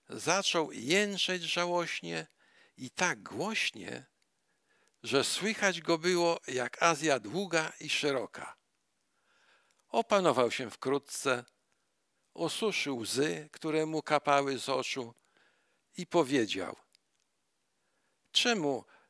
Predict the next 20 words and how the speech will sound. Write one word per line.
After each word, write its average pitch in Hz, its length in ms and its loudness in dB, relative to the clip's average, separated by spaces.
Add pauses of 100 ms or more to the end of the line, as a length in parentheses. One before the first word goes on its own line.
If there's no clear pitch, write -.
szanowny 147 720 4
kolego, 131 680 4 (360)
siedzimy 143 640 0
tu 131 180 -4
i 127 120 -4
płaczemy? 104 720 -2 (1120)
Dlaczego 180 580 2
nie 127 180 2
wrócimy 123 500 -2
do 120 140 -2
Norymbergi? 110 880 0 (1300)
Czy 170 220 -2
nie 165 240 4
jest 220 280 0
nam 160 200 -4
wszystko - 540 -4
jedno, 147 580 -2 (460)
gdzie 131 260 2
będziemy 147 560 2
szukać 160 600 0